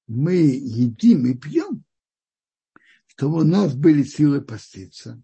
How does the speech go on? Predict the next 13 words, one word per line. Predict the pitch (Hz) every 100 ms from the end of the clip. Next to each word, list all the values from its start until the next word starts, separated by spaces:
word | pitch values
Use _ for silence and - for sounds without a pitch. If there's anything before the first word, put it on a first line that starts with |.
| _ _ _ _ _ _ 120 -
силы | - 208 202 175 147 147 _
сосредоточиться, | - 147 151 151 143 143 - 131 123 - 113 - 110 110 104 _ _
силы | - - 208 185 175
продумать | 151 151 143 127 139 139 131 123 107 _ - _ _ _ _ _
и | 220 277 392 349 _ _ _ _ _ _ _ _ _ _ _ _ _
суметь | - 170 170 180 269 285 - - _
продумать | 139 160 127 233 180 143 -
и | - 180 151
исправить, | - - 220 370 269 127 113 - _ -
и | 240
наметить | 247 220 208 277 320 - 226 147
пути | 190 - 240 214
исправления, | 175 - 165 170 220 381 320 165 123